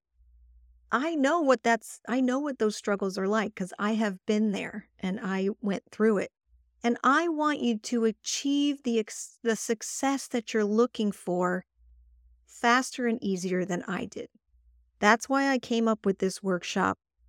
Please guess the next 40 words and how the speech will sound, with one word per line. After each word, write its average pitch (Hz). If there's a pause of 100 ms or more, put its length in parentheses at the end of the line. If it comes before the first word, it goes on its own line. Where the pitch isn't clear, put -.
(180)
because 233
I 240
wanna 285
be 262
able 233
to 226
help 254
you 196 (340)
move 262
along 226
faster 285
so 240
that 254
it 285
doesn't 277
take -
you 226
the 202
years 196
that 202
it 196
took -
me 180 (580)
to 208
figure 202
out 190
how 196
to 185
get 190
cr-, - (160)
great 202
clients, 180 (360)
how 220
to 202
charge 190 (280)
what 202
you 196
should 180
be 185
charging, 180